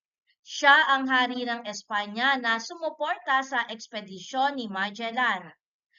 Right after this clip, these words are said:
Haring Carlos the First. Bilang tatlo, ang unang pulo sa Pilipinas na nakita ng mga tauhan ni Magellan noong March sixteen, fifteen twenty-one,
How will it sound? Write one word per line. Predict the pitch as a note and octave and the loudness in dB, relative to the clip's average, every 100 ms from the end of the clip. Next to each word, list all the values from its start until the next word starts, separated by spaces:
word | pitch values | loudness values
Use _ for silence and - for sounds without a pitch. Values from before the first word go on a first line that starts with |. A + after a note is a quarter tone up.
| - - | -20 -20
Haring | - A#3 A#3 C#4 E4+ | 0 2 2 0 -8
Carlos | - B3 C4 B3+ G#3+ - G3+ | -4 0 0 0 -6 -6 -8
the | |
First. | G3 C4 B3 F#3+ - - - _ _ _ _ _ _ _ _ - | -8 -6 -6 -6 -10 -10 -14 _ _ _ _ _ _ _ _ -14
Bilang | A3 A#3+ A#3 A3+ | -6 0 2 2
tatlo, | A3+ G3 - G3+ A#3+ E4 - _ _ _ _ _ | 2 0 0 4 4 4 0 _ _ _ _ _
ang | B3+ C4+ C4+ | 2 2 4
unang | C#4 C4 C4 C4 | 6 6 4 2
pulo | B3 A3+ C#4 | 0 6 6
sa | D#4 C4+ | 6 2
Pilipinas | C4 A#3 A3+ A#3+ A#3 C4+ E4+ | 0 -6 -6 -4 2 4 2
na | C4 A#3 | 0 0
nakita | A#3 A3+ C#4 C4+ C#4+ C#4 | 0 -2 -4 2 4 6
ng | C4 | 4
mga | B3 A#3+ A#3+ A#3 | 2 0 2 2
tauhan | G#3+ A#3+ A#3 C4 B3+ | 0 -2 0 2 2
ni | A#3+ | 0
Magellan | A3+ A#3 B3 - E4 C#4 C#4+ C#4+ - - _ A#3 | 2 2 0 -2 4 6 6 2 -18 -20 _ -6
noong | B3 B3 B3+ B3 A#3 | -2 4 4 4 2
March | B3 D4 D#4+ | 6 6 6
sixteen, | - - F#4+ - E4+ D#4 D#4 D#4 | -6 -12 -12 -12 -8 -6 -6 -8
fifteen | D#4 F4 _ C#4+ C#4+ | -12 -12 _ -10 -8
twenty-one, | C4+ A3 A3 A3+ A3+ A#3+ G#3 | -6 -6 -6 -6 -2 0 0